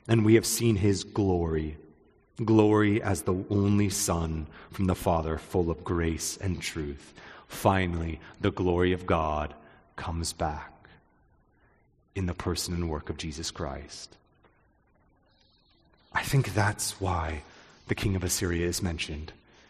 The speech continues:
It's to stir in them a longing. When, when will the glory return? And the answer was, soon. Now for us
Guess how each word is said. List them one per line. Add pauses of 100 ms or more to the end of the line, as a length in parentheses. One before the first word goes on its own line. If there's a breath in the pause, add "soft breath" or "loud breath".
(280 soft breath)
It's
to
stir
in
them
a
longing. (260 loud breath)
When, (240 loud breath)
when (540 loud breath)
will
the
glory
return? (1400 soft breath)
And
the
answer
was, (680)
soon. (1900 loud breath)
Now
for
us